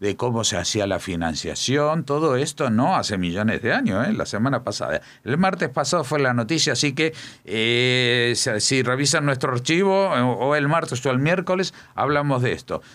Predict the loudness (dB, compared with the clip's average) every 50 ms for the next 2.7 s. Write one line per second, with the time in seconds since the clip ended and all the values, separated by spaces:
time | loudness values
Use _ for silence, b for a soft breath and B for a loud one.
0 | B B -2 0 2 2 2 2 2 2 2 2 0 2 2 0 0 0 0 2
1 | 2 2 2 2 2 0 2 0 0 0 0 0 0 0 0 2 2 0 0 -2
2 | -2 -2 0 2 2 2 4 4 2 2 2 0 -2